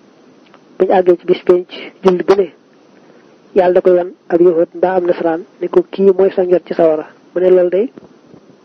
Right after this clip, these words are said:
mooy la hadiis Abu Hurayra waxoon ne, kenn ku ne dañ koo sàkkal ñaari gétt, ab gétt ci àjjana ak gétt ci sawara,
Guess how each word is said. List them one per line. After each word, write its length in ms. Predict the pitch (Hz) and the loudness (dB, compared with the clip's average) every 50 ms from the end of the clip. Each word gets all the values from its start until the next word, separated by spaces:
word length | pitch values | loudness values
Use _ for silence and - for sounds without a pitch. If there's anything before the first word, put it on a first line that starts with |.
| - - _ _ _ _ - | -20 -20 _ _ _ _ 0
mooy 140 | 180 185 190 | 2 2 2
la 80 | 196 - | 0 0
hadiis 260 | - 208 196 185 - - | -2 -2 -2 -2 -2 -2
Abu 140 | 190 180 190 190 | 0 0 0 0
Hurayra 260 | 190 190 180 175 175 | 2 0 2 2 2
waxoon 340 | 175 196 185 - 175 170 170 | 2 0 0 0 -2 -2 -2
ne, 160 | 165 180 233 - - _ _ _ _ _ _ _ _ - _ _ _ _ _ _ _ _ _ _ _ - _ - - _ - - _ _ _ _ | -2 -6 -8 -8 -14 _ _ _ _ _ _ _ _ -20 _ _ _ _ _ _ _ _ _ _ _ -20 _ -20 -20 _ -20 -20 _ _ _ _
kenn 240 | - 226 185 180 185 | 0 0 0 0 0
ku 100 | - 214 | -2 0
ne 100 | 196 185 | 0 0
dañ 160 | 180 180 190 | 0 -2 -2
koo 140 | 185 185 185 | 0 0 -2
sàkkal 380 | - - 180 175 - 175 170 170 | 0 -2 -6 -6 -4 -6 -6 -4
ñaari 260 | 175 185 185 185 190 180 | -2 -2 -2 -2 -2 0
gétt, 240 | 180 180 170 - _ - - - - - _ _ _ _ - | -2 -2 -2 -2 _ -16 -16 -16 -18 -20 _ _ _ _ -10
ab 100 | - - - | -10 -10 0
gétt 200 | - 196 196 - - - | 0 0 0 0 -6 -10
ci 80 | - | -6
àjjana 340 | - 190 180 170 170 170 185 277 - _ _ _ _ _ _ _ _ _ _ | -4 -4 0 0 -2 -2 -2 -8 -10 _ _ _ _ _ _ _ _ _ _
ak 120 | 185 180 160 143 | -6 -6 -6 0
gétt 200 | - 196 208 - - - - | 0 0 0 0 -6 -10 -10
ci 80 | 202 | -8
sawara, 360 | - - 175 165 160 165 - | -4 -2 -2 -2 -2 -6 -10